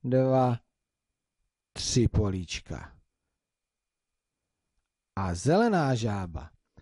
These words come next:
ta naskákala tolik, kolik červená a modrá žába dohromady. Jedna, dva, tři, čtyři.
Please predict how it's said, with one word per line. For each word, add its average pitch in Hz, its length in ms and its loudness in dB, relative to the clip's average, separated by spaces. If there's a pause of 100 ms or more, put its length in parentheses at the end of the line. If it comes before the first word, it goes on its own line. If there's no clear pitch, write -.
(220)
ta 110 120 -2
naskákala 180 1040 2 (600)
tolik, 202 460 4
kolik 127 340 0
červená 180 720 2
a 117 180 -6
modrá 135 500 2
žába 117 400 0
dohromady. 98 680 -2 (280)
Jedna, 143 800 0 (120)
dva, 120 520 0 (640)
tři, 123 480 0 (540)
čtyři. 104 840 -2